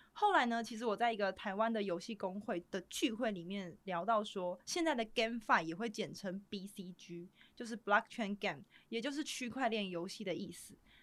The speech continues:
但今天呢，我还是会以 GameFi 来作为称呼。这次呢，特别邀请发行过R O仙境传说、星斗罗大陆、霹雳江湖等等游戏的台湾新贵公司为数娱乐，与台湾知名N F T H R Gator 联手打造的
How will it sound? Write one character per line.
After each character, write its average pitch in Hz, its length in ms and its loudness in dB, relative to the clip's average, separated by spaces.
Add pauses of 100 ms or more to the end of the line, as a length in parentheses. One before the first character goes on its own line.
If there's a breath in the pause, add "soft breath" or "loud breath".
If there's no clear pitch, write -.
但 381 180 4
今 294 220 0
天 269 180 0
呢， 233 140 2
我 196 80 2
还 185 100 0
是 214 120 -6
会 254 120 2
以 - 140 -4
GameFi 220 400 -2
来 170 160 -2
作 220 160 -4
为 175 160 -2
称 208 300 -2
呼。 190 320 -4 (320 loud breath)
这 381 160 2
次 392 160 -2
呢， 269 160 2
特 311 160 0
别 262 140 2
邀 277 180 2
请 180 260 -4
发 - 360 4
行 208 280 2
过 214 280 2
R 190 160 2
O 269 120 4
仙 269 240 -2
境 262 180 0
传 185 220 -4
说、 208 220 -2
星 320 340 -2
斗 285 200 6
罗 180 200 -2
大 208 200 -2
陆、 208 200 0 (460 loud breath)
霹 381 260 4
雳 320 320 4
江 311 240 4
湖 226 220 0
等 254 220 0
等 208 140 4
游 185 160 -2
戏 208 160 -6
的 185 180 -2
台 220 220 -4
湾 302 200 4
新 269 220 -2
贵 247 160 4
公 214 200 0
司 226 360 -6
为 202 160 2
数 262 240 0
娱 185 100 -4
乐， 202 240 2 (220 soft breath)
与 220 120 -4
台 254 220 0
湾 349 160 10
知 359 120 0
名 277 200 2
N 285 140 2
F 247 120 0
T 254 160 -4
H 277 300 -2
R 277 80 -2
Gator 247 380 -2
联 220 240 0
手 262 220 0
打 233 140 2
造 220 160 2
的 180 160 -4